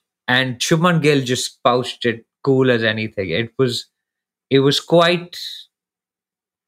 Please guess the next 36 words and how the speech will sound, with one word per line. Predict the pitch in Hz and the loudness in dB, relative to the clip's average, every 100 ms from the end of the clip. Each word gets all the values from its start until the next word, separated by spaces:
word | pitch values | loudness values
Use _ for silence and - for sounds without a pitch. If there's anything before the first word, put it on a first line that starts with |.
| _ _ _ _ _ | _ _ _ _ _
it | 147 147 - | -2 -2 0
was | 160 160 | 0 0
quite | - 160 160 160 | 2 2 2 -2
something | - 131 131 139 120 | -2 -2 -2 -4 -2
to | 123 | -2
watch. | 107 104 104 | 0 0 -2
And | 110 110 92 - _ - | -6 -6 -10 -12 _ -4
I | 131 151 | 0 0
keep | - 180 170 | 0 -2 0
thinking | 170 135 139 | -2 0 -2
back | 117 123 120 | 0 -2 -2
to, | - | -4
like, | 113 107 104 _ _ _ _ _ _ _ - | -2 -2 -4 _ _ _ _ _ _ _ -8
I | - | 0
think | 170 165 | 2 0
the, | 151 147 - _ _ _ _ _ _ - | -2 -6 -10 _ _ _ _ _ _ -6
the | 127 139 | -2 0
highest | - 151 165 185 190 - | 0 2 2 2 -2 -4
emotion | 131 123 127 - 123 | -2 0 -2 -2 -2
I've | 117 117 | 0 0
ever | 117 127 | -2 -4
felt | - 123 107 101 - | -4 -2 -2 -4 -10
in | 107 | -8
a, | 107 107 104 101 _ _ _ - | -6 -4 -6 -10 _ _ _ -10
in | 120 | -8
a | |
cricket | 120 139 131 143 - | -4 -4 -2 -4 -4
match | 95 85 - - _ - | -6 -6 -12 -16 _ -4
has, | 113 117 - - _ _ _ | -4 -4 -10 -18 _ _ _
it | 113 | 0
hasn't | 147 196 | 2 2
been | 196 | 2
the | 170 | 4
World | 135 120 | 2 2
Cup | 123 120 | 0 -2
final. | 117 104 104 107 | 0 -2 -2 -6